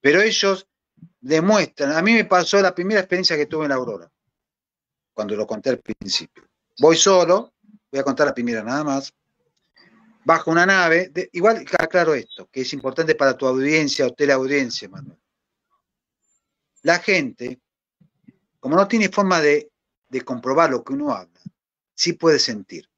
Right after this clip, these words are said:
Gracias a Dios todos tenemos el sentir.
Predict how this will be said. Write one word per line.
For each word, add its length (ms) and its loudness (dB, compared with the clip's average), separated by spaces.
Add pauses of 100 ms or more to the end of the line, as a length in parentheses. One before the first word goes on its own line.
(920)
Gracias 340 2
a 40 2
Dios 220 0
todos 260 0
tenemos 400 -4
el 80 -6
sentir. 540 -8